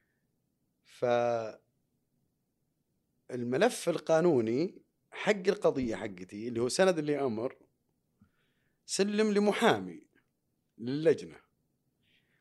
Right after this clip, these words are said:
فالمحامي يدق علي، يتواصل، مقفل جوالي. فأنا رجعت، قعدت عند الوالدة، وبعدين مدري إيش، مشت أموري. أنا قاعد ذاك اليوم في بيتي في أمان الله. رحت للصرافة بسحب، ما في.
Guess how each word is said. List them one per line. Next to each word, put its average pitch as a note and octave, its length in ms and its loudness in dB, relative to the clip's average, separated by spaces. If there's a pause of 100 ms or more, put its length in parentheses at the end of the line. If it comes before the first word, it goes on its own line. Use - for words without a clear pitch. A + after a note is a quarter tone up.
(120)
فالمحامي F#3 480 4
يدق F#3+ 300 4
علي، C3 240 8
يتواصل، D#3+ 540 2
مقفل A3 460 0
جوالي. G2 500 -8 (180)
فأنا D3+ 180 2
رجعت، G3+ 520 2 (1160)
قعدت E3 280 0
عند F#3 300 0
الوالدة، C3+ 760 4
وبعدين D#3 400 4
مدري C#3 300 0
إيش، D3 180 0
مشت C3+ 240 -4
أموري. B2+ 420 -4
أنا F3 240 -2
قاعد B2+ 220 0
ذاك A#2 260 -2
اليوم A2+ 180 -6
في C#3 100 -8
بيتي B2 340 -4
في D3 180 -4
أمان A#2 260 -6
الله. F#2+ 280 -12 (680)
رحت - 300 -4
للصرافة D3+ 640 -2
بسحب، F3 500 -6
ما B2+ 220 -6
في. F#2+ 280 -14